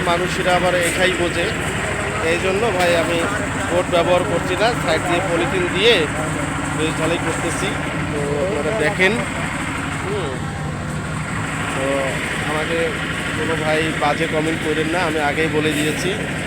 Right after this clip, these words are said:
তো ঢালাই হচ্ছে। তো আমাদের এটা, উম, মাঝের কলম, এখানে ছয়টা করে রড ব্যবহার করা আছে। হুম,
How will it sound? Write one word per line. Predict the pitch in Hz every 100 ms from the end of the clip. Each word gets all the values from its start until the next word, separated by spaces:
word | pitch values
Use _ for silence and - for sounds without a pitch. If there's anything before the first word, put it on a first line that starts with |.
| - 180 175 160 - - 156
তো | 127 127 127 151 - - - - - - - - - - - - - -
ঢালাই | 131 131 139 143 143 - 139 -
হচ্ছে। | 135 - 151 160 - - - - 139 151 156 151 151 - - - - - - - - - - - - - - - - - -
তো | 139 143
আমাদের | 151 156 160
এটা, | 160 165 165 147
উম, | 143 143 143 143
মাঝের | 151 147 165 160
কলম, | 160 165 156 - - - - - - - - - - -
এখানে | - 147 151 156 151 -
ছয়টা | 147 151 151
করে | 156 151
রড | 151 151 147 147 - - 147 139
ব্যবহার | 139 143 143 147
করা | 143 147 143
আছে। | - - - - - - - - - - - - -
হুম, | - -